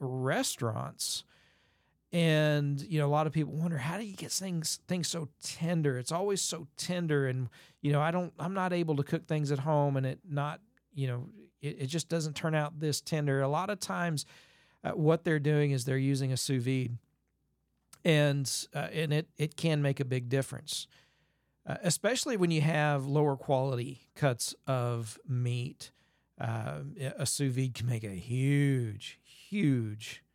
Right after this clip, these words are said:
difference. It's aw-, difference. It's awesome. Uh, but anyway, we, I set it to one forty, and I cooked that shrimp for an hour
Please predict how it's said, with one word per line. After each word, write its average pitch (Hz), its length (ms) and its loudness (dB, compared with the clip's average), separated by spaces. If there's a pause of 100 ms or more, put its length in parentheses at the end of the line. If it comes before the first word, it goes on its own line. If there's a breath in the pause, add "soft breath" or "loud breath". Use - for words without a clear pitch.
(400)
difference. 120 520 -4
It's 123 200 -6
aw-, 113 240 -4 (100)
difference. 123 380 -6
It's 123 140 -6
awesome. 123 380 -2 (840 loud breath)
Uh, - 160 -6
but 208 120 4
anyway, 180 300 4
we, 170 360 2
I 196 120 0
set 254 200 0
it 190 80 0
to 185 80 0
one 170 180 2
forty, 151 520 0
and 139 160 0
I 160 120 2
cooked 175 240 -4
that 143 160 2
shrimp 139 260 0
for 139 140 0
an 127 60 0
hour 113 400 -4